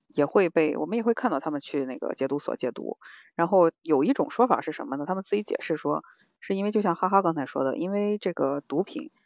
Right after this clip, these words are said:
它会破坏你的这个肠道系统，然后破坏你的这个什么，然后让你吃不下饭去，让你很难受。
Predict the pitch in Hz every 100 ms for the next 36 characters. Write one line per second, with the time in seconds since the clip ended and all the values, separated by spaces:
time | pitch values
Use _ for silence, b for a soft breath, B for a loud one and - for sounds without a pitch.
0 | _ _ 196 202 - - - 156 127 113
1 | - 143 147 - - - 139 180 151 -
2 | - - - b b b - 156 - 190
3 | 180 156 143 131 147 147 - - - _
4 | - 139 - - b b - 156 165 147
5 | 156 170 147 - 160 160 156 - 165 131
6 | - 143 147 135 - 120 120 135 - 160